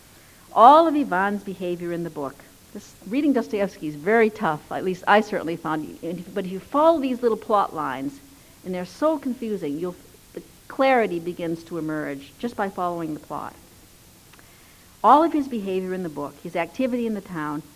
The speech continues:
happens while he is in love with Katerina Ivanovna and feels rejected by her. Like Bazarov, do you read Fathers and Sons? No. Okay, well, m-, maybe some of you read it. Like Bazarov in Turgenev's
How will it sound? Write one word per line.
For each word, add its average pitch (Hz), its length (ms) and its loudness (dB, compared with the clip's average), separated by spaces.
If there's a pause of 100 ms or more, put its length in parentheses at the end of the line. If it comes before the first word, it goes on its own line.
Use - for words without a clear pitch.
happens 262 520 0
while 175 280 2
he 185 200 -6
is 180 120 -8
in 180 180 -6
love 156 260 -8
with 170 260 -12
Katerina 151 520 -8
Ivanovna 156 760 -8
and 175 160 -10
feels 147 380 -14
rejected 175 500 -2
by 135 200 -8
her. 139 280 -14 (1200)
Like 214 280 4
Bazarov, 214 500 2 (1040)
do 220 60 -6
you 254 80 -4
read 285 220 -2
Fathers 233 540 -4
and 220 100 -6
Sons? 240 480 -6 (1200)
No. 175 220 -8 (160)
Okay, 165 240 -10
well, 165 220 -8 (260)
m-, 160 340 -12
maybe 165 220 -8
some 156 200 -6
of 147 100 -8
you 156 80 -10
read 151 200 -8
it. - 80 -14
Like 277 240 0
Bazarov 202 540 2
in 170 300 -4
Turgenev's 202 640 -6